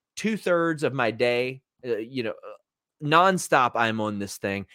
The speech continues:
And when I'm traveling, it is so important on those unsecured Wi-Fi connections. nord V P N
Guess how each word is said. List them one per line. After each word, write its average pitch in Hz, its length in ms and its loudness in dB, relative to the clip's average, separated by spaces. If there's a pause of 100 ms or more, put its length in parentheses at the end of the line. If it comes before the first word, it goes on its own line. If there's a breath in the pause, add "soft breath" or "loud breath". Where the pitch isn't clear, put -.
(140)
And 120 100 -4
when 131 100 2
I'm 117 120 0
traveling, 180 600 2
it 135 140 0
is 120 140 -2
so 160 300 2
important 123 540 -4 (360)
on 127 140 -2
those 120 180 -4
unsecured 135 640 -6
Wi-Fi 107 500 0
connections. 92 640 -8 (220)
nord 294 380 0
V 196 180 0
P 165 240 0
N 131 380 -2